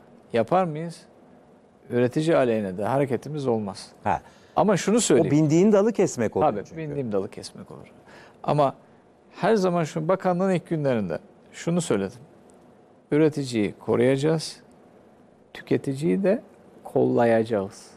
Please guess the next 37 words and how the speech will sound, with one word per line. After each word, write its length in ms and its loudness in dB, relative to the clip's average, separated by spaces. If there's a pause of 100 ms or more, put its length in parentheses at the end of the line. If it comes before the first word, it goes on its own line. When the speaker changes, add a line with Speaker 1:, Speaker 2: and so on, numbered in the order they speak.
(840)
Speaker 1:
Yani 240 -2
tüketici 460 -4
de 80 2
fahiş 540 -2
fiyata, 340 -4 (560)
e, 60 -8 (520)
yemeyecek. 440 0 (440)
Yani 200 -2
ürünler. 220 -2
Speaker 2:
Şey 280 2
bu, 160 4
slogan 580 2
bu 100 0
yani. 220 -4
Speaker 1:
Slogan 540 2
bu. 80 0
Speaker 2:
Siz 180 -4
ama 360 2
hem 200 0
Speaker 1:
Ve 100 4
Speaker 2:
tarım 360 0
Speaker 1:
bunun 240 4
uygulamaları, 520 4
mesela 300 -2
pandemi 320 0
uygulamalarını 580 2
anlatabilirim 640 0
yani. 200 0
Bir 60 -2
iki 120 -4
üç 120 -2
tane 220 2
üründe, 320 2
mesela 280 0
patateste, 640 -2
soğanda, 460 0
limonda. 640 0